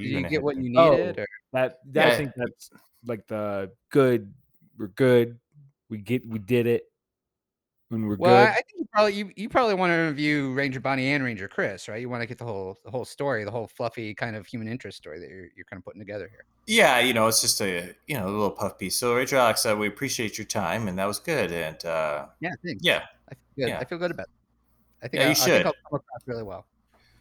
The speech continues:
Speaker 2: Yeah, we're definitely gonna edit it, and, <laughs> you know, in a, we
Speaker 1: Yeah, yeah,
Speaker 2: always,
Speaker 1: yeah.
Speaker 2: we always, you know, puff things up a little bit, but, uh,
Speaker 1: Yeah, I
Speaker 2: boy,
Speaker 1: know
Speaker 2: this
Speaker 1: what
Speaker 2: is a
Speaker 1: editing's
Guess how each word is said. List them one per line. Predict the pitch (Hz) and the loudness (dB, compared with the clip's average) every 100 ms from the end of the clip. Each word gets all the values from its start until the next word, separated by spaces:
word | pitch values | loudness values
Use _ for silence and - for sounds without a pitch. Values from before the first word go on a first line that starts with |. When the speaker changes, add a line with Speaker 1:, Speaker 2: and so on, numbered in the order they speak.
| _ | _
Speaker 2:
Yeah, | 156 | 2
we're | 143 147 | 4 4
definitely | 170 165 139 | 4 2 4
gonna | 101 | 4
edit | 107 107 | 4 2
it, | 104 | -2
and, | 104 95 | -4 -6
<laughs> | 98 - - | -6 -4 -2
you | 139 90 | -2 0
know, | 78 82 | 0 -2
in | 95 | -2
a, | 82 - - - _ 185 | -4 -10 -20 -20 _ 4
we | |
Speaker 1:
Yeah, | 170 | 6
yeah, | |
Speaker 2:
always, | 131 - 143 120 - _ _ _ - | 8 8 6 2 -2 _ _ _ -18
Speaker 1:
yeah. | - - _ | -16 -18 _
Speaker 2:
we | 226 | 2
always, | 151 117 104 - - _ _ _ - - | 6 6 4 0 -4 _ _ _ -14 -8
you | |
know, | 92 95 | -6 -6
puff | - 113 - | -4 -4 -4
things | 107 95 | -4 -4
up | 90 95 | -6 -6
a | |
little | 87 82 | -8 -8
bit, | 80 78 - | -10 -14 -10
but, | 82 160 | -8 -6
uh, | 185 | 0
Speaker 1:
Yeah, | 214 | 4
I | |
Speaker 2:
boy, | 226 | 6
Speaker 1:
know | |
Speaker 2:
this | 220 | 6
Speaker 1:
what | 170 | 6
Speaker 2:
is | |
a | 147 | 4
Speaker 1:
editing's | 131 | 0